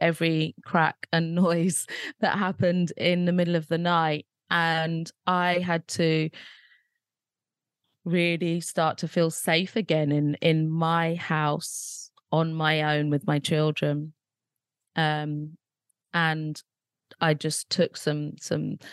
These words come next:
safety precautions that enabled me to feel safer, uh, like put up, you know, s-, C C T V, not C C T V, but you know, those motion detector <laughs> things.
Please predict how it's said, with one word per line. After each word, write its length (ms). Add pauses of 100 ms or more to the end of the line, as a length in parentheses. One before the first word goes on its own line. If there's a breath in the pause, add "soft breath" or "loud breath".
(260 loud breath)
safety 460
precautions 840
that 180
enabled 420
me 200
to 140
feel 260
safer, 800 (160)
uh, 420 (160)
like 240 (260)
put 160
up, 220 (260)
you 100
know, 160
s-, 220 (800 soft breath)
C 220
C 240
T 280
V, 140
not 240
C 160
C 180
T 220
V, 260
but 140
you 100
know, 160
those 240
motion 540
detector 540
<laughs> 280
things. 540